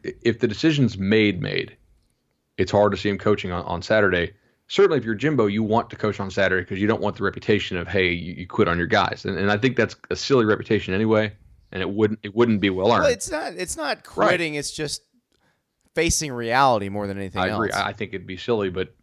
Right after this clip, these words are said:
Speaker 1: certainly I think if you're him, you probably do want to coach that final game with the guys you recruited 'cause it, he doesn't hate his players
Speaker 2: Yeah.
Speaker 1: or anything.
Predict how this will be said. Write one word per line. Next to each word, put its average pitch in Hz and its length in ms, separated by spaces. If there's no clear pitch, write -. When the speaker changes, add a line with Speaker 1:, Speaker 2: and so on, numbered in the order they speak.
Speaker 1:
certainly 95 300
I 95 60
think 98 80
if - 80
you're 101 100
him, 120 260
you 98 120
probably 92 360
do 98 240
want 92 220
to - 60
coach - 260
that 85 140
final 92 240
game 90 200
with 87 120
the - 60
guys 90 280
you 87 80
recruited - 380
'cause 131 140
it, 135 100
he 175 140
doesn't 156 160
hate 98 140
his - 100
players 143 320
Speaker 2:
Yeah. 101 140
Speaker 1:
or - 40
anything. 92 240